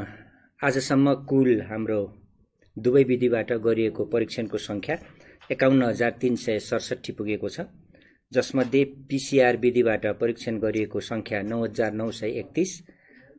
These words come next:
र आरडिटीबाट परीक्षण गरिएको सङ्ख्या एकचालिस हजार चार सय छत्तिस छ।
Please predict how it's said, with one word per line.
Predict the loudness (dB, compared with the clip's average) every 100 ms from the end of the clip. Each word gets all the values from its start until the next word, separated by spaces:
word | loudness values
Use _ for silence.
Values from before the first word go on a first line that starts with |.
| _
र | 2 4 2 2
आरडिटीबाट | 2 4 2 2 -2 -2 -8 -4 -2 -2
परीक्षण | -2 -2 -6 -6 -8
गरिएको | -4 -2 -2 -2 -6 -6 -12 _ _
सङ्ख्या | -8 -6 -2 -2 -4 -4
एकचालिस | -10 -4 -2 -2 -6
हजार | -4 -4 -6
चार | -4 -4
सय | -4 -4 -6
छत्तिस | -6 -12 -8 -10
छ। | -8